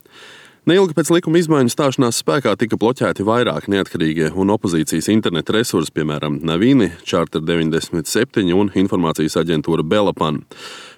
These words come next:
Pēc I P adrešu maiņas portāls savu darbību uz laiku atsāka, taču atkal tika bloķēti. Šodien aģentūra Belapan un Navini atkal strādā, taču pašu uzņēmumu pārstāvi par savu nākotni nav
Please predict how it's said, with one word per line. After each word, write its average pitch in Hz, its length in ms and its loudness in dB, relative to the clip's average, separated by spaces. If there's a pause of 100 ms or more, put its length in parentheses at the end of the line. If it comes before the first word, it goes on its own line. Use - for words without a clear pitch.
(100)
Pēc 82 160 0
I 101 60 4 (100)
P 101 80 2
adrešu 113 400 0
maiņas 87 320 2
portāls 98 480 0
savu 101 160 2
darbību 104 380 2
uz 101 100 2
laiku 113 240 0
atsāka, 139 400 -2
taču - 320 0
atkal 90 320 -2
tika 101 160 0
bloķēti. 101 640 0 (480)
Šodien 92 320 2
aģentūra 98 480 2
Belapan 110 480 2
un 82 160 0
Navini 117 320 2
atkal 104 400 0
strādā, 76 460 -2 (160)
taču - 180 -8
pašu 107 380 0
uzņēmumu 98 320 2
pārstāvi 117 500 0
par 85 140 -2
savu 95 180 0
nākotni 101 460 2
nav 95 100 2